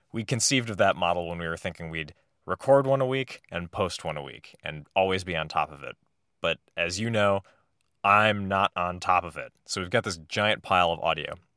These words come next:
So we thought we can actually do a better job of this, and we will record the introductions and the conclusions after the fact. And hopefully this is going to make this whole process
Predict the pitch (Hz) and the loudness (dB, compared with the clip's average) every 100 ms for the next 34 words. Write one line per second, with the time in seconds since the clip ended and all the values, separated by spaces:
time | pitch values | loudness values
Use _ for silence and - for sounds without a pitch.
0 | _ - 107 110 139 139 - _ _ _ | _ -2 0 2 4 2 0 _ _ _
1 | 123 160 147 143 117 104 90 87 82 78 | -4 -2 0 0 -2 0 0 0 0 -4
2 | 71 69 65 - - - 92 110 113 104 | -6 -8 -10 -8 -8 -8 -4 -2 0 0
3 | - 95 80 82 87 95 85 82 87 82 | -2 -2 -2 -6 -6 -2 -2 -2 -4 -6
4 | 78 - _ - 82 87 80 85 78 78 | -8 -10 _ -14 -12 -10 -10 -8 -8 -10
5 | 73 - _ _ _ - 80 - 85 73 | -8 -10 _ _ _ -2 -2 -2 -10 -8
6 | 67 52 - - _ _ _ _ 85 82 | -8 -10 -12 -16 _ _ _ _ -4 -4
7 | 80 80 - 110 101 98 80 85 85 85 | -4 -6 -8 -6 -6 -8 -8 -8 -6 -8
8 | 76 76 80 - 76 - 71 - 69 | -6 -8 -8 -10 -10 -8 -8 -6 -8